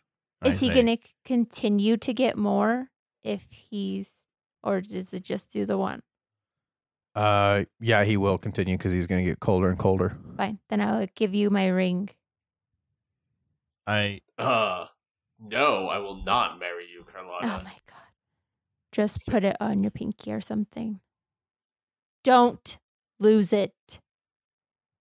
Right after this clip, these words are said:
Speaker 4: No promises.
Speaker 1: Uh, I shout to Dave and I say, uh, "Dave, cross or don't, but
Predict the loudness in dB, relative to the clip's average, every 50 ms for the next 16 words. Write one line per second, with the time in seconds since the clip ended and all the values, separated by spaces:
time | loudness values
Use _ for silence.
0 | _ _ _ _ _ _ _ -18 -18 -14 -10 -10 -10 -10 -10 -12 -14 -14 -14 -20
1 | -20 _ _ _ _ _ _ _ _ _ _ _ _ _ _ _ _ _ _ _
2 | _ -2 0 2 2 4 4 4 6 6 6 6 6 4 4 4 4 2 0 -4
3 | _ _ _ _ _ -6 -4 -2 0 2 4 2 2 2 0 -6 -10 -10 _ _
4 | -10 -2 2 4 6 6 4 4 2 -2 _ _ _ _ _ _ _ _ _ _
5 | _ _ _ _ _ _ _ _ _ _ _ _ -20 -20 _ -14 -12 -4 2 4
6 | 6 6 6 4 0 -4 -12 -20 _ _ _ _ _ _ _ _ _ _ -2 -2
7 | 0 4 4 6 6 4 2 0 _ _ _ _ _ _ _ _ _ -14 -4 -2
8 | -2 -2 -2